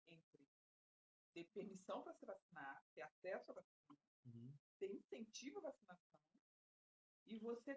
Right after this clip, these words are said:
Speaker 1: ter, é, obrigação de se vacinar. A obrigação de se vacinar, por exemplo, é pra eu sair daqui de São José, atravessar pra Florianópolis, ter uma barreira sanitária e eu ter que apresentar a carteira de vacinação pra eu poder passar.
Speaker 2: Uhum.
Speaker 1: Isso é obriga-,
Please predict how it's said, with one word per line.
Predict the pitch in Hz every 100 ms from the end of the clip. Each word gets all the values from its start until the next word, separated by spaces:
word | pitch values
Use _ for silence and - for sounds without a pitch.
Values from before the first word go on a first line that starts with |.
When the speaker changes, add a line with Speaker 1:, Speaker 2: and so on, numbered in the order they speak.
| -
Speaker 1:
ter, | 196 185 226 330 - _ _ _
é, | 185 190 185 180 180 175 170 165
obrigação | 180 190 220 - - 226
de | 349
se | -
vacinar. | 381 392 508 494 240 - _ _ _ -
A | -
obrigação | 214 226 - 285
de |
se | -
vacinar, | 262 240 208 -
por | 247
exemplo, | 220 214 226 - -
é | - - _ _ _ _ _
pra | 185 185 185
eu | 240 - - _
sair | 277 285
daqui | 294 285 320
de | -
São | 392 370
José, | 330 220 156
atravessar | - 175 180 220 226
pra | 277
Florianópolis, | 269 240 233 185 165 175 262 277
ter | -
uma | 226
barreira | 220 202 202 -
sanitária | 320 311 - 185 151 170 214
e |
eu | 240
ter | -
que | 226
apresentar | 269 269 269 247
a | 233
carteira | 254 - 226
de | 240
vacinação | 247 - 247 _ 202 190 -
pra | 247
eu |
poder | - 240
passar. | - 269 _ - _ _
Speaker 2:
Uhum. | 117 123 123 147
Speaker 1:
Isso | 185 -
é | 214
obriga-, | 233 269